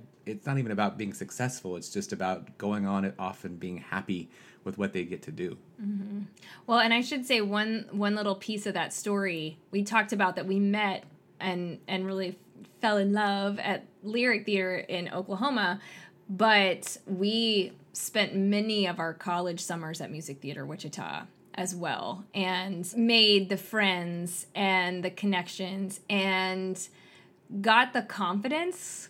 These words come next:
Speaker 2: quite frankly, that we felt like, "Okay, I think we can move to New York now and we can do this." And we were under the mentorship of Wayne Bryan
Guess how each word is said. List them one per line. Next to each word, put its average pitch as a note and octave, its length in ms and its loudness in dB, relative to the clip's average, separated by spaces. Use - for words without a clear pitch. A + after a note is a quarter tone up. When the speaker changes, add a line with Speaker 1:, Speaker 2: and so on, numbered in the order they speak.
Speaker 2:
quite D#4 280 4
frankly, E4+ 640 0
that G#3+ 640 6
we G3+ 480 -2
felt G3+ 280 2
like, G3 320 0
"Okay, C4+ 680 0
I A#3 120 2
think B3 200 -2
we B3+ 100 -2
can B3 160 2
move A#3+ 180 2
to A#3+ 80 -8
New A#3+ 80 2
York C#4 220 -2
now F3 240 0
and F3+ 180 -2
we F#3 120 -2
can G3 240 0
do G#3+ 120 0
this." F3+ 200 2
And G3+ 260 2
we C4+ 100 0
were C4 160 6
under B3+ 240 4
the A#3+ 80 2
mentorship G3+ 720 2
of F#3 180 -2
Wayne F#3 280 0
Bryan F3+ 760 -2